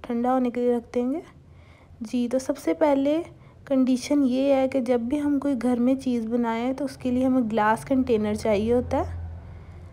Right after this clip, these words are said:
उससे हमारी चीज़ बिल्कुल ख़राब नहीं होती। जी, तो आप देख सकते हैं ठंडा, बिल्कुल थोड़ा सा ठंडा हुआ है तो ये जेल सी फॉर्म में आ गया है।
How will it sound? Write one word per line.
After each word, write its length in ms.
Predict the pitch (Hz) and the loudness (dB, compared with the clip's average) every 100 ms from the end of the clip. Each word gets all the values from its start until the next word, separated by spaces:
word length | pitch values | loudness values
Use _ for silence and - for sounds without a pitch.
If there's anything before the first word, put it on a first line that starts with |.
| - - - - - - - - - | -20 -20 -20 -20 -20 -20 -20 -20 -16
उससे 260 | - 277 | -4 0
हमारी 420 | 277 277 254 247 262 | 2 4 2 0 -2
चीज़ 500 | - 240 247 277 - - - - - - - - - 240 | -4 -4 -2 -4 -8 -20 -20 -20 -20 -20 -20 -20 -12 -4
बिल्कुल 420 | 247 240 294 311 | -2 0 0 0
ख़राब 460 | 285 247 208 208 208 | 2 4 4 2 2
नहीं 120 | 277 | 0
होती। 380 | 294 269 269 339 - - - - - - - - - - - - - - - - - - - - | 0 -2 -4 -6 -8 -20 -20 -20 -20 -20 -18 -18 -20 -20 -20 -20 -20 -20 -20 -20 -20 -20 -20 -20
जी, 240 | - 240 233 | -10 -6 -2
तो 120 | 247 | 0
आप 160 | 247 233 | 0 0
देख 260 | 226 226 | -2 -2
सकते 320 | 240 240 - | -4 -4 0
हैं 160 | 262 277 | 0 0
ठंडा, 380 | - 240 233 262 294 285 | 0 0 2 0 0 -4
बिल्कुल 380 | 233 254 247 311 | -6 -6 -2 -4
थोड़ा 340 | 302 262 262 294 | 0 2 4 2
सा 120 | 330 | 0
ठंडा 340 | 320 262 240 254 | -2 -2 2 4
हुआ 220 | 262 240 | 4 4
है 100 | 247 | 0
तो 120 | 247 | -2
ये 160 | 285 269 | -2 -2
जेल 300 | 214 233 247 | 0 0 0
सी 180 | 254 285 | 0 -4
फॉर्म 340 | - 240 233 | -2 -4 -2
में 220 | 226 247 247 - - - - - - - | -2 -2 -4 -10 -20 -20 -20 -20 -16 -6
आ 180 | 226 220 | -4 -4
गया 220 | 208 | -2
है। 80 | 240 | -2